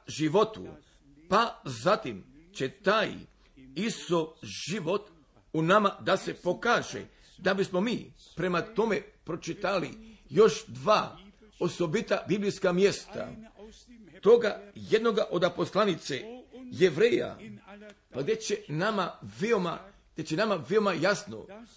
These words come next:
biti rečeno, pa da mi, pa da mi imamo istoga oca. Od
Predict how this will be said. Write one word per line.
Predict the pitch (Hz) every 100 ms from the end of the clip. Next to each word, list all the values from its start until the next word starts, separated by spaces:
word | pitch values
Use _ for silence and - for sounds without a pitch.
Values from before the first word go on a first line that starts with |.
| -
biti | - - 214 240 214 -
rečeno, | 180 175 - 202 113 - - - 160 160 143 _ - 170 208 226 _ 226
pa | 208
da | 233 202 -
mi, | 143 196 202 - - - _ - -
pa | 160
da | 156 165
mi | 220 -
imamo | 151 208 196 -
istoga | 190 190 180 185
oca. | 190 196 - 87 82 - - - - -
Od | 233